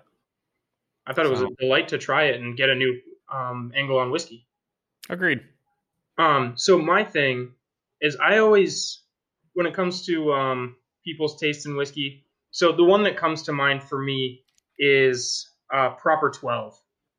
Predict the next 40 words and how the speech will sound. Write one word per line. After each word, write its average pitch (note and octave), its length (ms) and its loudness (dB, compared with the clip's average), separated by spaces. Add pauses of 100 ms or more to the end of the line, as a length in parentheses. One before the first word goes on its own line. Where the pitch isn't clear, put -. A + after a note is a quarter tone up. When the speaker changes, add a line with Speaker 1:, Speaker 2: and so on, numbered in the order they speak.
Speaker 1:
That D#3+ 160 2
one E3 120 2
I C3+ 120 2
always C#3 300 2
see D3+ 200 -6
people C#3 280 -6
posting C#3 320 -4
about. A#2+ 280 -6
They're A#2 100 -8
like, A#2+ 180 -4
"I B2 160 -12
picked G3 160 -2
up G3+ 120 2
a G3+ 60 -2
bottle G3 320 6
of F#3 60 0
this. G3+ 200 0
I'm F#3 120 -2
excited F#3 420 0
about E3+ 240 2
it. D#3 100 -2
Have D#3+ 100 -14
you F3 100 0
guys F3 200 0
tried F3 260 -2
this? G3+ 380 -4 (220)
I'm F3+ 260 4
liking G3 340 2
it." D#3+ 200 -4 (340)
And C3 100 -6
I'm C3+ 100 -2
like, C3 240 0 (380)
"Oh, F#3 420 4
yikes. F#3 520 0
That's, - 500 -4 (140)
I've G#3+ 220 2
had A#3 220 0
that. B2 300 -2
It's - 420 -10 (600)
nuh-uh." D3 480 -4